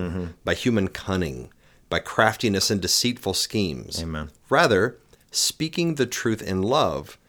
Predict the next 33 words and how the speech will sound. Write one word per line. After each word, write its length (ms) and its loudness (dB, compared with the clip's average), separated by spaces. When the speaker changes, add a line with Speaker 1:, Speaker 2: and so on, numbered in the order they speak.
Speaker 2:
we 140 2
are 80 6
to 140 -2
grow 240 4
up 100 0
in 100 0
every 280 0
way 480 -2
into 220 -4
him 260 -2
who 160 0
is 140 0
the 120 -4
head, 240 -6
into 200 -10
Christ. 560 -10
Um, 360 0
the, 300 4
the 120 6
idea 360 6
there 180 6
of 140 -2
speaking 500 -2
truth 480 -4
as 360 6
the 260 -2
antidote 580 -2
to 100 0
being 420 2
tossed 560 0
to 200 2
and 160 2
fro 460 -2